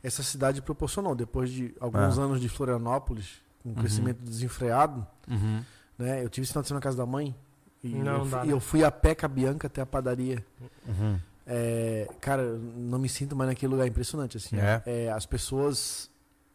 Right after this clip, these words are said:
Speaker 2: Tô meio
Speaker 1: s-,
Speaker 2: ressabiada.
Speaker 1: já são.
Speaker 3: É.
Speaker 1: Eu, eu fico ressabiado,
Speaker 2: Uhum.
Speaker 1: tá
Speaker 3: Ah,
Speaker 1: ligado? Porque na
Speaker 3: é
Speaker 1: minha época,
Speaker 3: multidão,
Speaker 1: quando,
Speaker 3: né?
Speaker 1: quando eu me criei, quando eu era adolescente, até ali os vinte anos, cara, eu cruzava com gente que eu me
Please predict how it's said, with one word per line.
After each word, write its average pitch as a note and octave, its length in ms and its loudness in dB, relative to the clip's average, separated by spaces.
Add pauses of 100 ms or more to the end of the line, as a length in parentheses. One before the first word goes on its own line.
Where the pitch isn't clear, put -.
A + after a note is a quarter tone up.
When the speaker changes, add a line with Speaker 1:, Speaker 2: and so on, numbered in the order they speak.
(300)
Speaker 2:
Tô A#2 120 6
meio B2 120 6
Speaker 1:
s-, A#2 40 8
Speaker 2:
ressabiada. A2 420 4
Speaker 1:
já C#3 140 2
são. C#3 360 -2 (420)
Speaker 3:
É. A#2+ 240 -8
Speaker 1:
Eu, C3 100 2
eu F#3 160 8
fico - 200 -2
ressabiado, - 420 -4 (180)
Speaker 2:
Uhum. G2+ 420 0 (100)
Speaker 1:
tá B2+ 120 0
Speaker 3:
Ah, D#3+ 60 4
Speaker 1:
ligado? C#3+ 320 2 (240)
Porque - 160 2
na E3+ 80 8
Speaker 3:
é - 20 4
Speaker 1:
minha F3+ 140 6
época, F3+ 200 4
Speaker 3:
multidão, E3+ 140 4
Speaker 1:
quando, D3 100 -6
Speaker 3:
né? - 60 -16
Speaker 1:
quando E3 140 0
eu F3 40 2
me F3+ 80 2
criei, D#3 200 2
quando E3 60 2
eu E3 40 8
era D3 80 4
adolescente, C#3 720 2
até B2+ 180 0
ali C4 180 0
os F3 140 -4
vinte F3 240 -4
anos, F#3 240 0
cara, A#2+ 300 2 (320)
eu F3 80 2
cruzava F3 360 0
com F#3 180 -4
gente D#3+ 380 -2
que - 100 -4
eu F3 60 0
me F3+ 100 -2